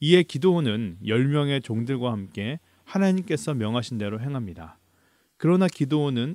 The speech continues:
이 일을 낮에 하지 않고 밤에 행합니다. 왜 그럴까요?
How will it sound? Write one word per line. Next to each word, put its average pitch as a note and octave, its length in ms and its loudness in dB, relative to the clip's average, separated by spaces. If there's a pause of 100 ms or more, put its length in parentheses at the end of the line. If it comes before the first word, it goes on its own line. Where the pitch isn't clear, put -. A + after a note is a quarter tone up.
이 A#2+ 180 2
일을 B2 380 0
낮에 G2 340 -4
하지 C3 240 -4
않고 A2 460 -6 (100)
밤에 G#2 400 -4
행합니다. G#2 540 -8 (840)
왜 G#2 140 -2
그럴까요? G2+ 560 -2